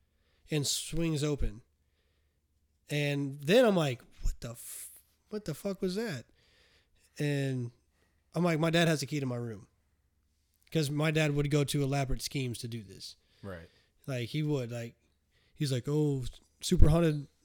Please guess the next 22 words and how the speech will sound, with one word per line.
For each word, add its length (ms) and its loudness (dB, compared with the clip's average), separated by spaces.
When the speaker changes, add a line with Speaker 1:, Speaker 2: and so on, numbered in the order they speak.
Speaker 1:
train 280 0
station. 380 -6
I'm 100 -6
gonna 200 -6
fuck 240 -6
with 80 -4
my 140 -2
kid." 380 -2
So 440 0
I 80 -2
get 140 6
up, 200 6
shut 140 4
the 60 0
door. 220 4
I'm 100 2
like, 240 0
I, 100 -4
I 80 -2
blow 240 -2
it 60 -2
off. 260 -4